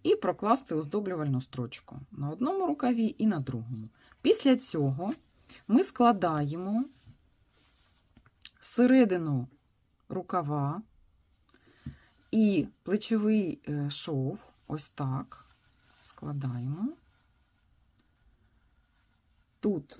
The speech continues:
ми ставимо голочку, ось так закріплюємо. Ось. Ну і, е, можна поставити голочку ще на початку. І трошки розтягуючи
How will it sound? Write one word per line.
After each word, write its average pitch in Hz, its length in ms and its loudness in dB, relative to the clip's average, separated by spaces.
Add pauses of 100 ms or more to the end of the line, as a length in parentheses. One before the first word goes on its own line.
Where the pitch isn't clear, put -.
(120)
ми 175 220 -10
ставимо 160 760 -4 (220)
голочку, 202 920 -2 (240)
ось 285 160 -8
так 294 460 -4
закріплюємо. 233 1000 -2 (1300)
Ось. 170 420 -12 (300)
Ну 320 180 4 (160)
і, 247 340 6 (140)
е, 156 320 -6 (560)
можна 254 360 6
поставити 208 600 2
голочку 190 540 -4
ще 165 400 -4
на 165 140 -4
початку. 135 640 -8 (720)
І 214 480 4
трошки 220 460 4
розтягуючи 151 1120 -2